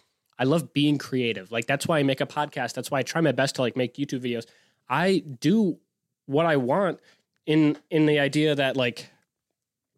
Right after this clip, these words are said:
that's the end goal. That's the end result, is so I can do what I want. One day it'll work out for me. One, I, one day I'll, uh, I'll make something out of it. I, I know, I know I will. I, I gotta write down, just gotta, like, manifest it. Not in this, not, like, I've said, I've manif-, I've said,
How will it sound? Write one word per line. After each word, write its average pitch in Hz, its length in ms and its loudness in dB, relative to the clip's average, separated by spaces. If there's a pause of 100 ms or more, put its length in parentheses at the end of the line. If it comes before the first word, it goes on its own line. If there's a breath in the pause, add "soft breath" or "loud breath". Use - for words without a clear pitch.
(460)
that's 151 340 0
the 143 160 2
end 131 200 2
goal. 127 300 2
That's 135 180 0
the 160 140 4
end 147 80 4
result, 135 300 2
is 127 80 -2
so 123 220 -2
I 120 120 -4
can 123 180 -2
do 120 180 -2
what 113 120 -4
I 104 100 -8
want. 107 420 -10
One 180 280 4
day 175 140 6
it'll 151 160 6
work 131 200 2
out 120 140 2
for 131 120 -4
me. 123 80 4
One, 139 200 2
I, 135 140 2
one 151 220 2
day 147 200 4
I'll, 123 260 4
uh, 110 240 0 (800 soft breath)
I'll 135 80 4
make 139 160 2
something 123 260 0
out 120 100 0
of 113 80 -2
it. 113 80 -2
I, 120 140 0
I 156 120 2
know, 175 240 4
I 151 120 2
know 190 140 4
I 139 80 2
will. 110 320 -4
I, 143 100 0
I 147 120 2
gotta 160 180 -2
write 139 220 0
down, 135 260 0 (420 soft breath)
just 170 160 -6
gotta, 226 140 0
like, 180 120 0
manifest 151 600 0
it. 147 100 0
Not 165 140 0
in 165 60 2
this, - 260 -2
not, 151 140 -8
like, 147 180 -4
I've 147 100 -4
said, 165 200 -2
I've 151 200 0
manif-, 156 480 0
I've 131 140 -2
said, 127 260 -12